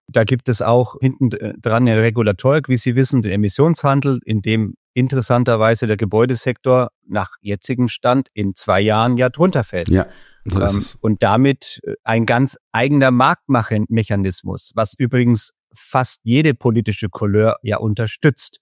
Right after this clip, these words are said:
Speaker 1: Ja, also das hängt oben drüber und damit ist das Thema C O zwei per se schon eine Währung.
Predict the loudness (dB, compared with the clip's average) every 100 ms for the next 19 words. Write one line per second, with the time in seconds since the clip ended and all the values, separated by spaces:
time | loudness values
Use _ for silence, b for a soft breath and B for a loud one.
0 | -2 0 2 0 -2 -2 -4 -2 -4 -4
1 | -4 -4 -2 -2 -2 -2 -2 -4 -4 0
2 | 0 0 -2 -6 -4 -6 -6 -2 0 2
3 | 2 0 -8 -2 0 0 0 2 2 2
4 | 0 2 2 2 2 0 0 -2 -4 -4
5 | -10